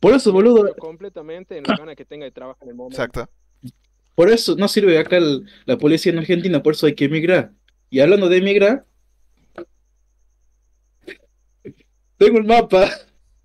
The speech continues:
Speaker 2: Es un
Speaker 1: de los,
Speaker 2: gato, Ramón, boludo.
Speaker 1: tengo un mapa de los países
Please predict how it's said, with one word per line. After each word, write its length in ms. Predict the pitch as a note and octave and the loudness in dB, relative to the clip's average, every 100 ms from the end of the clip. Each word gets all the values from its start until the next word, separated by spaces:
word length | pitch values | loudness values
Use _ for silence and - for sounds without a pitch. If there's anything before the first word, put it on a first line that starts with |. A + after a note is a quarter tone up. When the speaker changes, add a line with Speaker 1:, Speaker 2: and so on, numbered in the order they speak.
| _ _ _ _ _ | _ _ _ _ _
Speaker 2:
Es 460 | - - - C#4+ G#3 | -8 -8 -16 -14 -14
un 180 | D3+ | -4
Speaker 1:
de 140 | D3+ E3 | 2 4
los, 140 | E3+ | 2
Speaker 2:
gato, 160 | F3 - _ _ | 0 -16 _ _
Ramón, 420 | D#3+ E3+ E3+ D#3+ | -20 -20 -20 -20
boludo. 140 | D3+ D#3 | -8 0
Speaker 1:
tengo 180 | A3+ G#3+ | 2 4
un 60 | |
mapa 280 | A3 A3+ G#3+ | 2 2 2
de 100 | F#3+ | 4
los 140 | F3 | 2
países 720 | F3 F#3+ A3 A3 - E3 F3+ | 2 4 4 2 0 0 -2